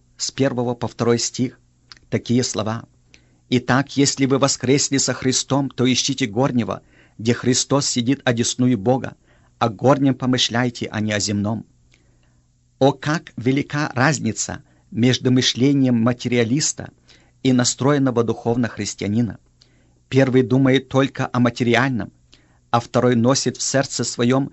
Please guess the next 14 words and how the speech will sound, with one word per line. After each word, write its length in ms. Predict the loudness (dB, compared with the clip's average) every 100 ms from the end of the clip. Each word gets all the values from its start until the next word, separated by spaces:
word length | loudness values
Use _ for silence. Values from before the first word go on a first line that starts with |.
| _ _
драгоценные 840 | -4 -2 0 0 2 2 2 2 0
для 160 | 2
него 280 | 2 4 2
духовные 540 | 0 -2 0 0 0 -2
ценности. 680 | -2 0 0 -2 -8 -16 -20 _ _ _ _ _
Материалист 920 | -4 -4 -2 0 2 4 2 0 -4 -10 -20 _ _
всё 240 | -2 0
больше 420 | 2 2 2 0
и 160 | -2 -2
больше 520 | 0 0 2 -2 -6 -10
хочет 480 | -20 -2 -2 0 -4
захватить 600 | -4 -2 -4 -2 -4 -4 -6
для 200 | -2 0
жизни, 460 | 0 -2 -2 -8